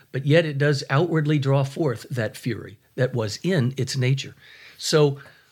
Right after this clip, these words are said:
our rebellious nature is there,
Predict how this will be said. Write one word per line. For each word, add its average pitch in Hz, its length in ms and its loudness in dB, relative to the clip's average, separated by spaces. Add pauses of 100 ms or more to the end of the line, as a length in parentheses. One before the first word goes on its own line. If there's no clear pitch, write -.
(800)
our 135 160 2
rebellious 123 760 0 (180)
nature 135 540 2
is 107 300 -2
there, 151 360 2